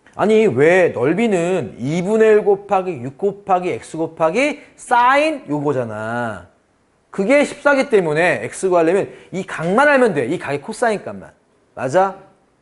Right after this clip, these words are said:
근데 여기 대놓고 여기, 잘 봐봐. 이게 육이야. 이게 육이야.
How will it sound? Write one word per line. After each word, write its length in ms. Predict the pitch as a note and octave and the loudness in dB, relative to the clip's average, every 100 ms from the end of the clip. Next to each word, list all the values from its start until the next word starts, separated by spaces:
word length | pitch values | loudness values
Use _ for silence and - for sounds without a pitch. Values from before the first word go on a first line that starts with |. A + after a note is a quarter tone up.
| _ - | _ -10
근데 440 | C3+ D3+ A#2+ - _ _ _ _ _ _ _ _ _ | -6 -4 -6 -12 _ _ _ _ _ _ _ _ _
여기 240 | A2+ E3+ - | -2 -2 -2
대놓고 640 | A2+ D#3 D#3+ - A#3 B3+ - _ _ _ _ A2 | -2 -2 -2 -4 -4 -4 -10 _ _ _ _ -2
여기, 420 | B2 D#3+ G3 - _ _ | -2 -2 -6 -10 _ _
잘 140 | - A#2+ | -4 -2
봐봐. 380 | B2 D#3 E3 - - _ _ | 2 2 2 -4 -20 _ _
이게 280 | D3 F3+ A#3+ | -6 0 0
육이야. 720 | C3 C3 E3 C3+ C3 B2+ F2 - _ _ | -2 -2 2 4 4 0 -6 -18 _ _
이게 240 | A#2+ C#3+ D3 | -10 -8 -8
육이야. 720 | G2+ - A#2+ G2 G2 F#2 | -10 -6 -6 -6 -8 -12